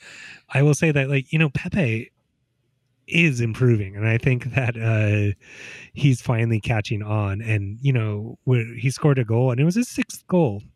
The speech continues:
this season in the Premier League, which six goals from a midfielder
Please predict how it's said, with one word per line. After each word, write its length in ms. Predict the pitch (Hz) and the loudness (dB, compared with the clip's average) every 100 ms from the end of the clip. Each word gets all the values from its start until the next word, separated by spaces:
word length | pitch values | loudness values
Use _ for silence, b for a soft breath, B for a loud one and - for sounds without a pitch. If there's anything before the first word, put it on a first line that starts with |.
| - | -6
this 180 | 135 107 | -2 -2
season 300 | - 139 104 | 0 -2 -2
in 60 | 101 | -4
the 60 | 104 | -4
Premier 300 | 123 110 98 | -4 -4 -6
League, 220 | 95 101 | -8 -2
which 240 | 113 - - b b b b b b - | -2 -2 -12 b b b b b b -6
six 260 | - 214 - | -2 -2 2
goals 300 | 160 165 147 | 2 2 0
from 220 | 143 113 | -2 -2
a 40 | |
midfielder 680 | 104 104 - 180 220 247 | -2 -4 -2 0 2 0